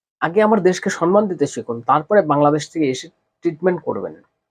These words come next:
বাংলাদেশ একটুখানি দেশ, তাদের ভারত থেকে কোনো কিছু না গেলে তারা অচল অবস্থায় থাকবে, কিন্তু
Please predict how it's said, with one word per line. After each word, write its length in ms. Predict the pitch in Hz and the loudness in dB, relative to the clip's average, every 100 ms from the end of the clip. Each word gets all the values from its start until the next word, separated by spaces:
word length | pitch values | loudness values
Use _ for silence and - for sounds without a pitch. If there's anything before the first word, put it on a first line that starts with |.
| _ | _
বাংলাদেশ 540 | 120 127 151 190 214 185 | -6 -2 2 2 2 -2
একটুখানি 460 | 151 190 - 185 | -8 -8 -4 -2
দেশ, 580 | 143 120 147 127 135 - - | -2 0 2 2 -2 -6 -2
তাদের 360 | 135 139 131 135 _ _ _ _ _ _ _ _ _ _ _ _ 120 | 0 2 0 0 _ _ _ _ _ _ _ _ _ _ _ _ -14
ভারত 320 | 110 147 220 - | -4 2 2 0
থেকে 200 | 185 190 | -2 -2
কোনো 280 | 190 165 165 | 2 0 0
কিছু 240 | 156 151 | -4 -4
না 360 | 123 120 151 170 | -2 2 2 2
গেলে 440 | 156 120 151 - - _ _ _ _ _ _ _ _ _ - | -2 -2 -2 -4 -10 _ _ _ _ _ _ _ _ _ -6
তারা 380 | 131 135 139 - | 0 2 0 0
অচল 460 | 147 160 - 208 185 | -2 0 4 6 6
অবস্থায় 380 | 170 160 190 170 | 2 -2 -4 -4
থাকবে, 580 | - 139 135 127 110 - _ _ _ _ _ | -4 -4 -2 -2 -2 -6 _ _ _ _ _
কিন্তু 480 | 180 180 151 104 120 | 0 0 -2 -12 -14